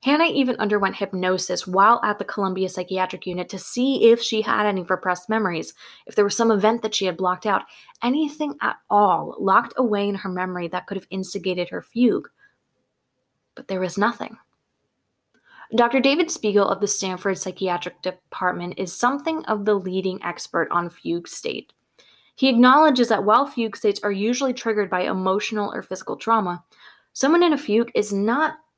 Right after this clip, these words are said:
always someone with a traumatized history. Often, but not always. However, he did also add this when speaking to A B C for their Hannah Up documentary. Quote, "These people don't come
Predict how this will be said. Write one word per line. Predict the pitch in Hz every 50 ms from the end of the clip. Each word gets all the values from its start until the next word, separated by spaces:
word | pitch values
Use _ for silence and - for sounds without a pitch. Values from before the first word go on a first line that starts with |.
| _ -
always | - 302 320 330 330 285 254 240 220 214 208 208 -
someone | - 214 208 214 214
with | 208 202 202
a | 208
traumatized | 214 - 202 190 185 185 185 185 180 180 175 -
history. | - 185 185 - 196 190 - - - _ _ _ _ _ _ _ -
Often, | - 269 294 285 - - 104 98 - _ _ _ _ _ _ _ _
but | - 190 226 240 - - -
not | 190 185 175 190 220 - - -
always. | - 226 233 208 180 - - - - - - - _ _ _ _ _ _ _ _ _ _ _ _ _ _ _ _ _ _ -
However, | - 226 233 240 247 254 247 254 254 247 254 - _ _ _ _ _ _ _
he | - - 269
did | 233 - 262 277 330 339 -
also | - 247 247 254 - 254 240 -
add | - 190 190 185 175
this | 180 185 180 - -
when | 190 185
speaking | - - - 202 196 202 190 180
to | - - -
A | 180 180
B | 170 170 165
C | 165 - - - 185 180 180
for | - - 185
their | 175 190 180 175
Hannah | 175 - - 185 180 175 - -
Up | - 185 - -
documentary. | 180 165 165 - 185 180 185 196 190 180 165 - - - _ _ _ _ _ _ _ _ _ _ _ _ _ _ -
Quote, | - - 220 214 208 - - - _ _ _ _ _ _ _ _ _ _ _
"These | - 190 185 208 226 262 311 294
people | - - 311 311 311 330 320 311
don't | 240 196 196 190 202 226 - -
come | - - 202 185 180 175 175 190 -